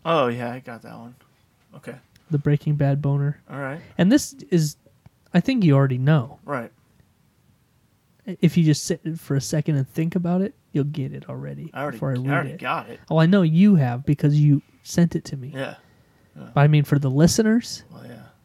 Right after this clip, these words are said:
Speaker 1: No, I have a boner
Speaker 2: If
Speaker 1: right
Speaker 2: you're
Speaker 1: now.
Speaker 2: a fan
Speaker 1: Is that
Speaker 2: of
Speaker 1: what you're talking
Speaker 2: Breaking
Speaker 1: about?
Speaker 2: Bad, you've already got a Breaking Bad boner.
Speaker 1: Oh, okay.
Speaker 2: The erection that a person gets while watching Breaking Bad, it generally happens about mid-episode and climaxes by the end.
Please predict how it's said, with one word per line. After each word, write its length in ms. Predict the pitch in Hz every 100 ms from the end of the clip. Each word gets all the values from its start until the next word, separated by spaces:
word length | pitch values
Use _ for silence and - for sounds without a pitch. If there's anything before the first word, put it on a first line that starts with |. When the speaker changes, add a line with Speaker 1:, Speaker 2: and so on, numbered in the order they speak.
| _
Speaker 1:
No, 100 | 139 143
I 80 |
have 100 | 160
a 80 | 120 _ _ -
boner 420 | 123 156 107 - _ -
Speaker 2:
If 80 | 165
Speaker 1:
right 40 |
Speaker 2:
you're 140 | 208 190
Speaker 1:
now. 60 |
Speaker 2:
a 40 | 143
fan 160 | 175
Speaker 1:
Is 60 | 180
that 60 | 170
Speaker 2:
of 20 |
Speaker 1:
what 60 | 139
you're 60 |
talking 300 | 156 147 151
Speaker 2:
Breaking 0 |
Speaker 1:
about? 80 | 143
Speaker 2:
Bad, 300 | 143 160 185
you've 240 | 160 143
already 220 | 135 139 139
got 140 | 143
a 40 |
Breaking 340 | 139 135 135 135
Bad 240 | 131 127
boner. 300 | 135 127 147
Speaker 1:
Oh, 160 | 151 117
okay. 220 | 117 - 117 _ _ _ _ _ _ - - - -
Speaker 2:
The 100 | 180
erection 420 | 165 208 240 285
that 140 | 247 180
a 40 |
person 440 | - 214 220 202 170
gets 260 | 165 -
while 180 | 156 139
watching 460 | 143 165 180 202 185
Breaking 400 | 170 165 175 151
Bad, 380 | 131 123 143 - _ _ _ _
it 120 | - 160
generally 440 | 196 247 277 202
happens 400 | 170 180 190 175
about 260 | 151 143 147
mid-episode 960 | 170 247 302 - 170 160 - 151 143 165
and 160 | 156
climaxes 640 | 151 208 220 196 190 180 165
by 240 | - 139
the 200 | 151 147
end. 320 | 139 131 143